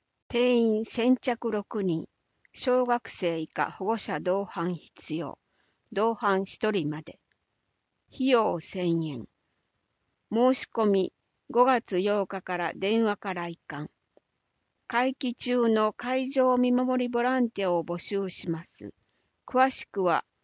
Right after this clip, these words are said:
チラシに掲載しています。問い合わせ、電話、サーティホール、八七三零零三零。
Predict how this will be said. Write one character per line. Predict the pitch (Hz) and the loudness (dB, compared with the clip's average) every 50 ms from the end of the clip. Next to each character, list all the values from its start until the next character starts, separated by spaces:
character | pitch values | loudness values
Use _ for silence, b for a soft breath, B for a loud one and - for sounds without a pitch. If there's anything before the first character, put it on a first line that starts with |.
| _ | _
チ | - - 240 | -10 -4 0
ラ | 247 269 269 | 0 0 0
シ | 254 - 240 | 0 -2 0
に | 226 226 233 - | 0 0 0 -2
掲 | - 226 220 220 | -4 -6 -4 -4
載 | 208 - - 202 196 190 | -6 -6 -4 -4 -4 -4
し | - - | -6 -10
て | _ - 175 | _ -6 -4
い | 160 156 | -2 -2
ま | 147 147 151 151 | -4 -6 -10 -14
す。 | - - - - 92 - _ _ _ _ _ _ _ _ _ _ _ _ _ _ _ _ _ _ _ _ _ - | -20 -18 -14 -14 -14 -14 _ _ _ _ _ _ _ _ _ _ _ _ _ _ _ _ _ _ _ _ _ -8
問 | - 220 226 240 | -4 -2 0 2
い | 233 233 | 2 2
合 | 220 | 2
わ | 202 202 196 | 2 2 -2
せ、 | 190 - - - 185 165 - _ _ _ _ _ - | -4 -6 -6 -4 -4 -4 -6 _ _ _ _ _ 2
電 | 190 202 196 190 196 196 180 | 4 6 6 6 4 2 0
話、 | 170 165 156 - _ _ _ _ _ _ | 0 0 -2 -4 _ _ _ _ _ _
サ | - - - 247 254 269 | -14 -6 -2 0 2 0
ー | 285 | 0
テ | _ - - | _ -8 -8
ィ | 240 240 240 | -6 -6 -6
ホ | 214 - - 240 220 180 160 | -6 -6 -4 -2 0 0 0
ー | |
ル、 | 143 - 117 - _ _ _ _ _ _ _ _ _ - | -2 -6 -10 -12 _ _ _ _ _ _ _ _ _ -16
八 | - - - - - 254 262 | -16 -16 -12 -6 0 4 4
七 | 269 262 262 254 226 185 170 | 6 6 6 4 2 0 -2
三 | - - 175 170 156 - - - _ _ _ _ _ _ - | -4 -6 -4 -4 -4 -4 -6 -10 _ _ _ _ _ _ -2
零 | 240 254 262 262 254 262 | 2 2 4 4 4 4
零 | 262 277 262 240 202 170 | 6 6 6 6 4 0
三 | - - 196 190 180 170 165 170 | -4 -4 -4 -2 -2 -2 -4 -6
零。 | 165 151 151 - | -8 -10 -14 -14